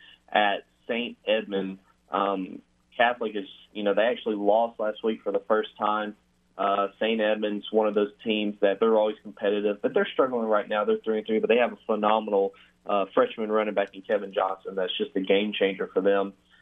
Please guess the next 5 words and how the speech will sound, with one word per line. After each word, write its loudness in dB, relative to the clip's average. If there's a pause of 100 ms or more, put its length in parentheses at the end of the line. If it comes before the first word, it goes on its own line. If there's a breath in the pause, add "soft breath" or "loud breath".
(200 soft breath)
Uh, 2
one 0
A -4
side, 0
again, -4